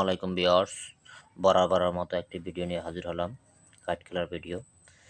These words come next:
গুরু সজল YouTube চ্যানেল পক্ষ থেকে সবাইকে স্বাগতম। যে যেখান থেকে আমার ভিডিওটি ক্লিক করছেন, ভালো লাগলে চ্যানেলটি সাবস্ক্রাইব করে পাশে থাকা বেল আইকনটি বাজিয়ে দিবেন, যেন নতুন নতুন ভিডিও সবার আগে আপনি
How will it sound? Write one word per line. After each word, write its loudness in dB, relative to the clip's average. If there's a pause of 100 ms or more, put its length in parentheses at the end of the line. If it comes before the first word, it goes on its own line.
(3000)
গুরু 0
সজল 0
YouTube -8
চ্যানেল -4
পক্ষ -6
থেকে -6
সবাইকে -6
স্বাগতম। -4 (260)
যে -4
যেখান -6
থেকে -10
আমার -4
ভিডিওটি -8
ক্লিক -10
করছেন, -8 (760)
ভালো 0
লাগলে -2
চ্যানেলটি -6
সাবস্ক্রাইব -2
করে -8
পাশে -6
থাকা -6
বেল -2
আইকনটি -4
বাজিয়ে -2
দিবেন, -10
যেন -6 (120)
নতুন -8
নতুন -8
ভিডিও -8
সবার 0
আগে -2
আপনি -6